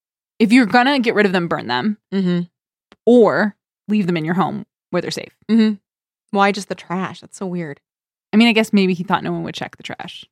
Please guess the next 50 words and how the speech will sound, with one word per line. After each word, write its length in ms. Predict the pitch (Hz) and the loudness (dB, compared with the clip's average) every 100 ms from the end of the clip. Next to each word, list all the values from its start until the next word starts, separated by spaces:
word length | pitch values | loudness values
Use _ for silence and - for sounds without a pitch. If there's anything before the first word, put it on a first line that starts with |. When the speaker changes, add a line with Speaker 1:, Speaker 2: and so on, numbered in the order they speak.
| _ _ _ _ _ - | _ _ _ _ _ -18
Speaker 2:
Okay. 340 | 180 156 160 _ _ _ _ _ | -18 -18 -20 _ _ _ _ _
I 40 | 226 | 0
mean, 80 | |
he 60 | 254 | 2
was 80 | 247 | 2
in 60 | |
a 40 | 208 | 0
hurry. 220 | 165 117 - | 0 -6 -10
It's 180 | - | -16
true. 100 | - - - | -16 -16 -10
Speaker 1:
Yeah. 220 | 165 - - - | -10 -10 -4 0
But, 100 | 262 | 2
like, 160 | 240 - - | 2 0 0
even 320 | 277 285 247 | 2 2 4
why 140 | 226 | 4
destroy 320 | 220 - 233 208 | 2 -2 0 0
them? 220 | 87 120 | -2 -6
Like, 300 | 175 175 - _ _ | -6 -6 -12 _ _
Speaker 2:
Just 160 | 220 262 | -8 -4
leave 140 | 254 | -4
them. 300 | 185 156 160 _ _ _ _ | -4 -6 -10 _ _ _ _
Speaker 1:
leave 260 | 202 247 262 | 0 2 2
them 140 | 277 | 2
there 160 | 254 240 | 4 4
and 160 | - 220 | 4 4
then 180 | 220 214 | 6 4
the 120 | 202 | 4
Angel 200 | 214 214 | 0 2
team 160 | 220 208 | 2 2
could 120 | 175 | 0
use 240 | 190 214 | 0 0
them. 280 | - 104 170 - _ _ _ _ | -4 -12 -14 -18 _ _ _ _
Speaker 2:
Yeah. 420 | 170 175 220 160 147 _ _ _ | -8 0 0 0 -6 _ _ _
Speaker 1:
Like, 140 | 202 180 | -4 -2
burn 300 | 175 247 320 | 4 4 4
the 80 | 320 | 2
paper 260 | 240 240 | 0 0
that 120 | 214 196 | 0 0
says 140 | 208 | -2
"Father 260 | - 208 208 | 2 2 2
kills 200 | 220 180 | -2 -2
son." 380 | 214 214 170 175 | 0 2 2 2
Speaker 2:
Well, 80 | 240 | 4
maybe 200 | 240 247 | 4 4
he 140 | 254 | -2
thinks 540 | - 220 196 - - _ | 0 0 0 -4 -14 _
that 260 | 185 165 - _ | -2 -2 -4 _
Angel 320 | 208 202 190 170 | -2 0 0 -2
would 160 | 156 | -4
go 240 | - 170 | -2 0